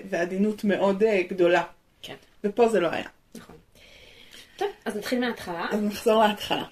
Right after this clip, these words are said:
Speaker 1: אנחנו מתחילים עם האסגרדיאנס, ואנחנו מתחילים עם הדבר הזה שבדיוק אמרנו לא מזמן שלא קו-, לא קורה במרוול, של לראות מלא מוות.
Speaker 2: מלא דם.
Speaker 1: מלא דם, מלא מוות, טבח.
Speaker 2: כן.
Speaker 1: כאילו, זה התחלה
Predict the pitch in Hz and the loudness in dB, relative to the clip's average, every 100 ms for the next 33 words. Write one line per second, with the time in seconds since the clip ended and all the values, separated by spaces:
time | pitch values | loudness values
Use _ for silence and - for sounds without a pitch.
0 | _ - 240 240 285 302 403 330 190 202 | _ -4 0 2 4 4 6 4 4 4
1 | 190 180 202 359 320 190 190 196 202 277 | 4 4 4 2 2 2 2 -2 -2 -2
2 | 370 311 208 190 208 226 220 214 214 359 | 0 2 4 6 6 6 2 -4 2 2
3 | 359 220 202 214 233 196 196 196 185 208 | 2 2 2 2 2 0 0 -2 -2 -2
4 | 202 160 185 - - - 226 277 285 285 | -2 0 0 0 0 2 4 6 6 4
5 | 302 302 311 311 - _ _ _ _ - | 4 4 2 0 -6 _ _ _ _ -6
6 | 196 190 285 - - - 208 196 196 190 | -2 0 0 -2 -12 -10 -4 -2 -2 -4
7 | 202 196 190 190 180 202 190 190 175 156 | -6 -6 -8 -6 -4 -4 -4 -6 -6 -10
8 | 147 220 269 220 196 196 208 196 185 196 | -4 2 2 2 2 0 2 0 0 0
9 | 180 170 185 - - _ - 202 196 190 | 0 0 -2 -8 -20 _ -6 -4 -4 -6
10 | - - - _ - 160 151 - _ _ | -12 -14 -18 _ -20 -20 -20 -20 _ _
11 | _ - 208 202 202 202 202 - _ - | _ -6 0 2 4 4 2 -4 _ -6
12 | 196 180 190 - 180 277 | 0 2 0 0 2 4